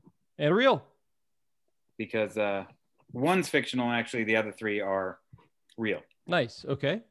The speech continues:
Speaker 1: What's your first?
Speaker 2: Well, the first one is Bobby Fischer.
Speaker 1: Heard of him. Cool.
Speaker 2: Yeah, because, because even if, he's the guy you've heard of, even if you haven't played chess, you know his name.
Speaker 1: Yeah.
Speaker 2: You're like, he's like the icon of chess, like, before.
Speaker 1: Mm-hmm.
Speaker 2: And then, um,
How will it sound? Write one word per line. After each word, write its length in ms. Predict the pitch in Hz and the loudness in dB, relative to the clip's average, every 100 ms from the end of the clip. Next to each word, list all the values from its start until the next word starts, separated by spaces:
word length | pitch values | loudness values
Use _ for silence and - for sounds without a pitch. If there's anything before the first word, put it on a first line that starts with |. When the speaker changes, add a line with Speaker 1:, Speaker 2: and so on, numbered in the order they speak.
| _ | _
Speaker 1:
What's 200 | 151 143 | -10 -6
your 60 | 185 | -6
first? 380 | 262 165 - - _ _ _ _ _ - | -4 -6 -8 -20 _ _ _ _ _ -6
Speaker 2:
Well, 140 | 120 | -2
the 100 | 120 | 0
first 280 | 127 165 - | 2 0 2
one 140 | 170 156 | -2 -2
is 100 | 143 | 2
Bobby 340 | 127 127 135 | 2 4 0
Fischer. 500 | 123 107 - 101 - _ _ _ _ | 0 -2 -2 -6 -8 _ _ _ _
Speaker 1:
Heard 240 | 131 131 135 | 0 2 2
of 100 | 127 | 2
him. 260 | 117 107 98 _ - | -2 -4 -12 _ -8
Cool. 180 | 214 - | 0 4
Speaker 2:
Yeah, 180 | 120 107 - | 4 4 0
because, 240 | 143 131 - | 0 0 0
because 280 | 147 165 | 0 2
even 180 | 208 208 | 2 2
if, 140 | 185 - | 0 -2
he's 240 | 196 196 | -4 0
the 80 | 175 | 4
guy 160 | 156 | 6
you've 220 | 143 139 127 | 6 4 4
heard 160 | 135 | 4
of, 140 | 120 127 | 4 4
even 180 | 135 | 2
if 120 | 123 123 | 2 0
you 80 | 113 | 0
haven't 260 | 117 107 - _ _ - | 0 -2 -10 _ _ -4
played 240 | 117 107 | -2 -2
chess, 300 | - 92 - | -2 -4 -4
you 100 | 98 | -6
know 440 | 104 104 98 95 _ | 0 2 2 -2 _
his 160 | 101 95 | -10 -6
name. 360 | 95 87 82 - _ | -4 -4 -8 -16 _
Speaker 1:
Yeah. 220 | 135 127 98 - 98 - | -2 0 -2 -10 -16 -2
Speaker 2:
You're 200 | 110 110 | 2 2
like, 160 | 110 | 2
he's 180 | 131 151 | 0 2
like 200 | 143 123 | 2 2
the 140 | 123 113 | 2 4
icon 400 | 117 113 107 98 | 2 2 -2 -2
of 100 | - | -2
chess, 360 | 101 92 - | -2 -2 -4
like, 220 | 95 90 | -6 -6
before. 460 | - 123 104 95 95 | -8 -6 -4 -4 -6
Speaker 1:
Mm-hmm. 720 | - _ _ _ _ _ - | -12 _ _ _ _ _ -4
Speaker 2:
And 120 | 117 | 0
then, 180 | 127 127 | 2 2
um, 380 | 120 113 110 | 2 2 -2